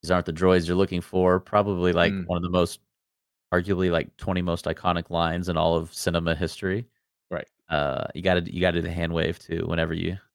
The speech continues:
Speaker 1: tell
Speaker 2: Absolutely.
Speaker 1: someone it's not what they're looking for. By the way, there's a point, I think, before this when Obi-Wan, it's when Luke first meets, you know, meets him and confronts him as Obi-Wan rather than Ben. He's like, "Now that's a name I haven't heard in
Speaker 2: Yeah.
Speaker 1: a long time."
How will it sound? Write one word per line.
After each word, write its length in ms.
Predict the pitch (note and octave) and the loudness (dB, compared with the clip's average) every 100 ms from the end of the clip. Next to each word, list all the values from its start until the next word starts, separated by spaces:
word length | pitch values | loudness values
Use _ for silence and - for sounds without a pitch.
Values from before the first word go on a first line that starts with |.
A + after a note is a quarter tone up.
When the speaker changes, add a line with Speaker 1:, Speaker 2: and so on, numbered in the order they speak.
| E2 | -6
Speaker 1:
tell 80 | E2 | -4
Speaker 2:
Absolutely. 240 | - - | -4 -6
Speaker 1:
someone 220 | D#2+ F2 - _ | -6 -8 -12 _
it's 120 | - | -8
not 160 | F2+ F#2 | -6 -6
what 100 | F#2 | -4
they're 100 | F2+ | -4
looking 240 | F2+ F2 | -4 -8
for. 320 | - F2+ F#2 - _ _ _ - | -6 -4 -4 -10 _ _ _ 2
By 140 | C#3+ | 6
the 60 | G#3+ | 8
way, 200 | G3 E2+ | 6 6
there's 200 | F#2 D#3+ | 2 2
a 40 | G3+ | 0
point, 400 | - C#3+ G#3 - | 0 0 0 -2
I 40 | - | -2
think, 180 | D3 - | -4 -4
before 380 | G2 - G#2 | -10 2 2
this 240 | G2 E2+ - | 4 0 -2
when 160 | F#2 - | -4 0
Obi-Wan, 800 | F#2 G2+ F#2+ F#2+ F#2 F2+ G2+ - _ | 0 0 0 0 0 -2 -8 -14 _
it's 140 | F2+ | -8
when 200 | A#2+ A2 F2+ | -2 0 2
Luke 240 | A2 A2+ | 2 0
first 340 | _ G#2 - | _ 0 0
meets, 300 | E2+ F#2 F#2 _ _ | -4 -4 -4 _ _
you 80 | E2+ | -6
know, 80 | |
meets 240 | E2 F#2 - | -4 -4 -4
him 100 | F2+ | -4
and 200 | E2+ E2 | -4 -6
confronts 420 | F#2+ F2 F#2+ F2 | -8 -4 -4 -4
him 80 | F2+ | -8
as 100 | E2 | -4
Obi-Wan 320 | - F2 F2 E2+ | -2 0 -2 0
rather 240 | F2+ F2 | 0 0
than 200 | E2 E2 | -6 -8
Ben. 440 | D#2 F2 F2 E2+ F#2 _ _ _ _ _ _ _ _ _ _ | -2 -2 0 -4 -10 _ _ _ _ _ _ _ _ _ _
He's 100 | F#2 | -4
like, 140 | E2 C2 | -4 -2
"Now 160 | C#2+ D2 | -4 2
that's 280 | D3+ F3+ | 2 2
a 80 | A#2 | 0
name 440 | G#2 C#3 D3+ D3+ F#2+ | 2 2 2 0 0
I 140 | C#2+ | -4
haven't 340 | G2+ - B2+ - | -4 -6 -6 -4
heard 360 | G2+ B1 A#1+ | -2 0 0
in 80 | G2 | -2
Speaker 2:
Yeah. 40 | - | -6
Speaker 1:
a 80 | - | -6
long 320 | E2+ G#2+ A2 - | -4 -2 -4 -4
time." 520 | A1+ G1+ G1+ G1+ | -2 -2 -6 -14